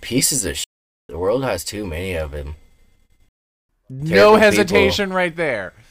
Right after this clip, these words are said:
Speaker 1: No, dude, there's, uh, yeah, we all deal with terrible people all the time.
Speaker 2: We do. We do.
Speaker 1: It's just all around. I've had to,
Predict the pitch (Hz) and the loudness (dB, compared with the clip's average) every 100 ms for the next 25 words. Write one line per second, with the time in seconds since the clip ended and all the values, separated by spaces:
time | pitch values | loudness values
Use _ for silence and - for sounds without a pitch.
0 | _ 156 170 131 110 127 123 127 139 131 | _ -4 2 2 0 -2 0 0 0 -4
1 | - - - 95 95 95 _ _ _ _ | -8 -16 -6 -4 -4 -6 _ _ _ _
2 | _ _ _ _ _ _ - 135 135 165 | _ _ _ _ _ _ -6 -2 0 4
3 | 131 123 104 104 95 95 92 90 95 95 | 4 4 0 -4 -4 -6 -6 -8 -10 -10
4 | 95 - - 95 92 95 95 190 170 147 | -10 -12 -6 -6 -6 -6 -4 -2 -2 -6
5 | _ _ _ - 143 127 107 101 - 107 | _ _ _ -14 -10 -6 -4 -4 -4 -6
6 | - - - 92 95 92 92 92 87 98 | -6 -8 -2 0 0 0 -2 -4 -6 -4
7 | 92 85 92 90 | -6 -6 -8 -8